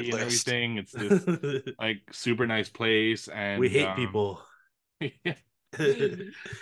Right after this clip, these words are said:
Speaker 1: all of a sudden, a geologist goes over to check out the volcano there. He's played by Mister Bond himself, Pierce
Speaker 3: Oh,
Speaker 1: Brosnan.
Speaker 3: yeah.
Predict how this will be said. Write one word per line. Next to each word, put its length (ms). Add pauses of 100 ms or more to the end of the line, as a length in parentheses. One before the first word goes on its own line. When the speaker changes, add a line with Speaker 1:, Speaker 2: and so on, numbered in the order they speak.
(100)
Speaker 1:
all 160
of 60
a 40
sudden, 320
a 240
geologist 680
goes 220
over 380
to 120
check 240
out 320
the 280
volcano 680
there. 600
He's 160
played 340
by 380
Mister 360
Bond 440
himself, 520
Pierce 200
Speaker 3:
Oh, 40
Speaker 1:
Brosnan. 220
Speaker 3:
yeah. 340